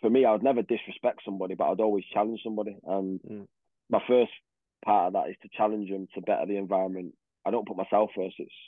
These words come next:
Speaker 1: to put the kids first. So if it's something
Speaker 2: Mm.
Speaker 1: that could better the kids, I don't feel like why there's a problem me asking or challenging in terms of why can't we do it, or, you know, can we do this,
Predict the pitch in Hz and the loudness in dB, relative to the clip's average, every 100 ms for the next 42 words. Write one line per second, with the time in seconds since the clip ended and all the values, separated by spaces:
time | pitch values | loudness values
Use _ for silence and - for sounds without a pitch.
0 | _ - - - - 107 - 110 101 85 | _ -16 -8 -6 0 0 2 -2 0 -2
1 | 87 95 - 110 107 104 - 92 110 78 | -2 -2 -2 -2 0 0 -2 0 2 2
2 | 92 - 107 104 - _ _ _ _ _ | -2 -2 0 0 -4 _ _ _ _ _
3 | _ _ _ 95 101 98 - 95 92 92 | _ _ _ 0 2 0 0 0 4 4
4 | 90 90 95 95 92 - _ _ _ _ | 2 2 2 2 -2 -10 _ _ _ _
5 | 101 98 110 95 90 92 101 - - 90 | -8 -4 -2 0 0 2 2 0 -4 -2
6 | 92 87 98 101 101 95 92 90 95 92 | -2 -2 -2 0 -2 -4 -6 -6 -8 -6
7 | 90 - 78 95 - 92 76 92 95 90 | -8 -6 2 2 2 -2 -2 -2 -2 -2
8 | 87 90 - _ _ _ _ _ _ - | -4 -8 -10 _ _ _ _ _ _ -4
9 | 87 - 104 92 85 92 95 | -2 0 0 0 2 2 2